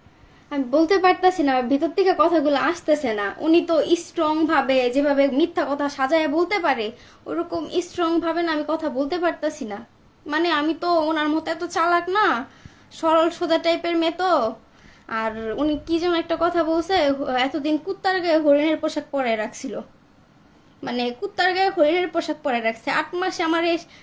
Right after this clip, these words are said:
সাতটা থ্রি পিস দিয়ে উনি কুত্তার গায়ে হরিণের পোশাক পরায় রাখছিল, তাই না? একটা মানুষের পিছে আটটা মাস ছিলাম।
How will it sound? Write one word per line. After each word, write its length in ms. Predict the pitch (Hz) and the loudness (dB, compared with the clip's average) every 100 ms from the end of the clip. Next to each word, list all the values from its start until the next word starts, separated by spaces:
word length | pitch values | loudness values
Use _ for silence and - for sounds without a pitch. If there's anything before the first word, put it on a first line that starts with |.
| - | -20
সাতটা 440 | - 403 392 349 | -4 -2 -2 -4
থ্রি 220 | 349 349 349 | -4 -2 0
পিস 240 | 349 320 | 2 2
দিয়ে 220 | 302 381 | 2 2
উনি 200 | 320 294 | 2 2
কুত্তার 380 | 294 339 349 330 | -2 -4 -2 0
গায়ে 140 | 339 | 0
হরিণের 380 | 339 269 247 294 | 2 0 0 -2
পোশাক 260 | 294 220 302 - | -2 -4 -4 -4
পরায় 220 | 247 220 | -2 -2
রাখছিল, 420 | 214 - 269 226 | -4 -6 -8 -6
তাই 160 | 269 294 | -2 -2
না? 200 | 311 381 - - - _ _ _ _ - - | -2 -4 -12 -20 -20 _ _ _ _ -20 -18
একটা 280 | - - 285 | -10 -4 -2
মানুষের 480 | 285 302 311 339 302 | -2 -2 0 0 0
পিছে 280 | 320 320 | -4 -2
আটটা 400 | 370 302 - 359 | 0 -2 -2 -2
মাস 260 | 330 320 - | 0 0 -2
ছিলাম। 500 | - 339 294 220 | 0 2 2 0